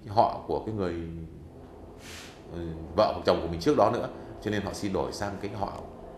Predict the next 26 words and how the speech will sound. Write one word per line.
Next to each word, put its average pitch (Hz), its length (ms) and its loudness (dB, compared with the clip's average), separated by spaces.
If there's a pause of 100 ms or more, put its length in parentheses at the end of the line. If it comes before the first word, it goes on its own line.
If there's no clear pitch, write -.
(180)
của 82 60 -2
mình. 82 140 -2 (1000)
À, 87 240 8
trường 95 100 6
hợp 98 140 6
thứ 127 60 4
năm 143 140 12 (560)
là 92 340 8
thay 135 120 12
đổi 104 160 12
họ 92 180 6
tên 123 180 10
của 95 60 0
người 92 220 4
bị 101 180 4
lưu 123 200 12
lạc 117 280 12
đã - 60 -2
tìm 98 240 2
ra 107 80 2
nguồn 107 280 4
gốc 160 160 4
huyết 160 140 0
thống 113 180 -2
của 101 80 -2
mình. 82 140 -4